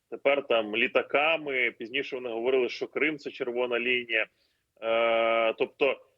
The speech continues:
ми бачимо, що демонструючи, е, перемоги і демонструючи здатність перемагати Російську Федерацію, західні країни,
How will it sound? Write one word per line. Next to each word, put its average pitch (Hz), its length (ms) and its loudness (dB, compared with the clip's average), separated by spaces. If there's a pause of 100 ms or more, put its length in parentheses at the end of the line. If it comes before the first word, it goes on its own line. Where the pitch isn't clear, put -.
(220)
ми 180 120 -2
бачимо, 185 560 -2
що 151 480 -4
демонструючи, 165 1040 -6
е, 131 200 0 (420)
перемоги 143 680 0
і 131 60 0
демонструючи 139 1000 -4 (320)
здатність 143 760 -4
перемагати 135 520 0
Російську 120 460 -8
Федерацію, 156 680 -2 (340)
західні 147 600 -2
країни, 165 720 -2